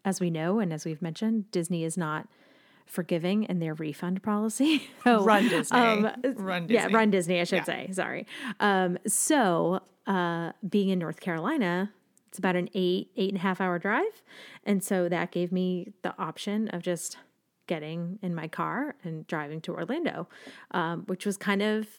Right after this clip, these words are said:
Speaker 1: fun and different. And, uh, it was kinda nice to be master of my own destiny on my way there.
Speaker 2: Right. But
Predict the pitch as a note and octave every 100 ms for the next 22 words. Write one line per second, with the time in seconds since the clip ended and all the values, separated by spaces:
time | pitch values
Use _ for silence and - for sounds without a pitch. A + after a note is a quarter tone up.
0 | _ _ - D4 A3 - F#3+ A#3 A#3 E3
1 | - _ F#3+ F3+ E3+ E3+ E3 - - -
2 | - - - F#3+ D#3+ D#3+ - - - F#3
3 | - F#3 F#3 F#3 G#3 - F3 C#3+ D3+ -
4 | E3+ E3 D#3+ D#3 E3 F3+ - D#3 C3 F#3
5 | _ _ _ _ _ _ _ - E3+ D#3
6 | D3 C#3 C#3+ - G3 A3+ - - F3 E3